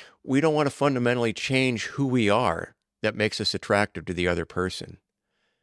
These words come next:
We also learned that in a variety of ways, house hunting is no different from dating. When you're home buying, you need to take a look at more than one house at a time to find good value. And the parallel here in dating is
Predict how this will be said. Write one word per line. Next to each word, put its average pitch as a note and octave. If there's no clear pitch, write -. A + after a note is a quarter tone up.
We -
also F3
learned D3
that C3
in C#3
a C3+
variety A#2
of F2+
ways, E2
house G3+
hunting D3
is A#2
no C3+
different A2+
from F2
dating. G2
When C3+
you're E3+
home E3
buying, F#2+
you C3+
need F3+
to E3+
take F3
a D3
look D3+
at B2
more C3
than A#2+
one B2+
house B2
at G#2+
a G2+
time C3
to G2
find A2
good G2+
value. F2+
And G#2+
the G2+
parallel B2+
here F2
in A#2+
dating A#2+
is F#2+